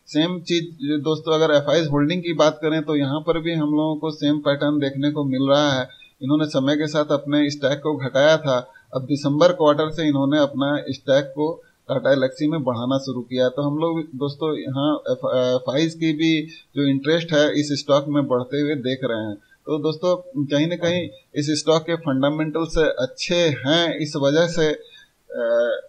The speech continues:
इसमें एफ़आईज और डीआईज भी अपनी holding लगातार समय के साथ बढ़ा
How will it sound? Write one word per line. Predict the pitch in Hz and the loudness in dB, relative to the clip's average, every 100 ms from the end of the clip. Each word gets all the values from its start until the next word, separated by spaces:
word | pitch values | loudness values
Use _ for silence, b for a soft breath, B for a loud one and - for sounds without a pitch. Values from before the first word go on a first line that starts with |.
| _ | _
इसमें | 135 139 156 | -14 -4 0
एफ़आईज | 143 131 151 | 0 0 0
और | 160 156 | 0 -2
डीआईज | 135 131 143 | 0 0 0
भी | 147 151 | -2 -4
अपनी | 143 143 302 285 _ _ | -6 -2 -4 -4 _ _
holding | 131 131 151 | -8 -6 -4
लगातार | 135 117 113 139 | -2 -2 -2 0
समय | 143 135 120 | -2 -4 -8
के | 123 127 | -8 -10
साथ | - 160 | -6 -6
बढ़ा | 143 123 113 | -6 -10 -6